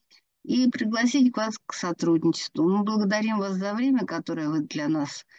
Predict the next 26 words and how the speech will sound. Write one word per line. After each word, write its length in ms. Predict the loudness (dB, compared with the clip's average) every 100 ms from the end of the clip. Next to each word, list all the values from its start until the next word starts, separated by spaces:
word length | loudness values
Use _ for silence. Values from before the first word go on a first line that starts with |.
| _ _
выделили, 680 | -2 0 0 0 0 0 0
за 220 | 0 0
интерес 480 | 0 0 -2 -4 -4
к 80 | -4
нашей 520 | -4 -4 -4 -4 -6 -8 -18 -20 _
информации. 880 | -2 0 0 0 2 0 -2 -2 0
И 140 | 2 2
надеемся, 560 | 4 4 4 2 0
что 340 | -8 -8 -2 0
мы 180 | 0
будем, 800 | 0 0 0 -2 -4 -2 0 0 -2 -14 -20 _ _ _ _ _ _ _ _ _ -16 -8 -2 0 -2 -6 _ _ -16 -14
что 180 | -4 2
мы 200 | 6 6
сможем 500 | 6 4 4 4 2
быть 220 | 0 0
вам 220 | -2 -2 0
полезными. 760 | 0 0 0 0 0 -2 -4 -8 -20 -12 -6
И 140 | -2
в 60 | 0
других, 600 | 0 0 -2 -4 -4 -4
э, 180 | -4 -4
аспектах 680 | -6 -8 -6 -8 -4 -6 -2
мы 280 | 2 4 2
проводим 520 | 0 0 0 2 0
все 240 | -2 -4
работы 520 | -4 -2 0 -2 -2